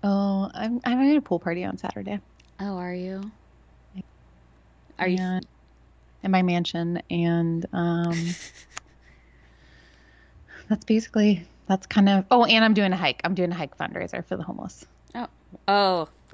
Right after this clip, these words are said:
Speaker 2: I donated to that. You're welcome. Good luck.
Speaker 1: Thank you.
Speaker 2: Good luck. You're doing great. I'm really proud of you.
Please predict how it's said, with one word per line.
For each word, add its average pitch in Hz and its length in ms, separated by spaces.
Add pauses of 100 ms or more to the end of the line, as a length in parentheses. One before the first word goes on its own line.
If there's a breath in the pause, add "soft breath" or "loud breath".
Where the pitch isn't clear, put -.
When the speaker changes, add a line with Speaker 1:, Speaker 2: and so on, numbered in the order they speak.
Speaker 2:
I 226 80
donated 339 360
to - 120
that. - 200
You're 262 120
welcome. - 360 (760 soft breath)
Good 226 140
luck. 160 180
Speaker 1:
Thank 190 180
you. - 60 (160)
Speaker 2:
Good 220 160
luck. - 240
You're 208 100
doing 208 260
great. 123 320 (100)
I'm 214 80
really 196 200
proud 180 260
of 156 120
you. 156 240